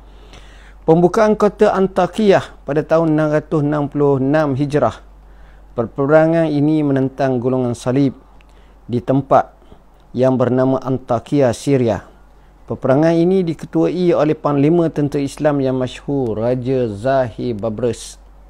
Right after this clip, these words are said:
Tentera musuh yang berada di dalam bandar itu berjumlah seratus ribu. Mereka tidak mahu menyerah kalah.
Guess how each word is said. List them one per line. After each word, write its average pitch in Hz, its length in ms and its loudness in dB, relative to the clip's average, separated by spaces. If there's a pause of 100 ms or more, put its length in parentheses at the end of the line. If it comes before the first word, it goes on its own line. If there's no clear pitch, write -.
(540)
Tentera 117 320 0
musuh 147 400 4
yang 139 160 2
berada 135 400 4
di 135 160 -2
dalam 127 240 2
bandar 127 240 4
itu 131 240 -2
berjumlah 131 400 0
seratus 127 480 -4
ribu. 123 320 0 (720)
Mereka 131 320 2
tidak 110 240 0
mahu 120 240 -2
menyerah 113 240 -2
kalah. 151 480 4